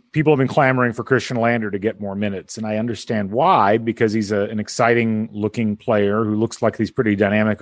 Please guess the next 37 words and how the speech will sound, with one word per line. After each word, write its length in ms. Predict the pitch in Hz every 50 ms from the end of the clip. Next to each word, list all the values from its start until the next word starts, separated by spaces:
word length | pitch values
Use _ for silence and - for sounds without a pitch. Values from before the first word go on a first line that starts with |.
| 113 113
on 140 | 107 98 95
offense. 560 | 92 92 - - 98 92 95 101 - - - - - - - - - - _ _
He, 300 | - 202 - 104 92 - _ _ - -
I 20 |
mean, 140 | 98 98 87
he 140 | 87 85 -
has, 240 | - 92 117 113 -
still 160 | - - 147
can't 240 | 117 - 110 98 92 _
shoot 480 | - - - - 131 131 120 104 104 - _ _ _ _ -
right 280 | 110 113 107 104 -
now. 140 | - 107 98
I 60 | 101
mean, 100 | 107 104
I'm 80 | 98 92
sure 220 | - - 143 120
he 80 | 107 113
will 260 | 104 110 117 107 95
at 80 | 82 -
some 240 | - 127 120 117 113
point, 420 | - 104 90 - 85 87 92 90
but 140 | 98 101 92
his, 280 | 104 95 85 80 -
his 140 | - 107 92
shooting 360 | - - 135 127 123 120 110
ability 400 | 107 104 98 98 92 90 92 92
is, 240 | 92 95 92 - -
is 160 | 110 101 90
really 220 | 104 113 104 95 87
questionable 600 | - - 117 113 - - - 113 95 90 101 95
at 120 | 92 87 -
this 160 | 107 95 -
stage 400 | - - 113 101 98 98 87 -
'cause 100 | 101 90
he's 180 | 92 90 92
really, 280 | 104 101 95 95 95 92
uh, 60 | 90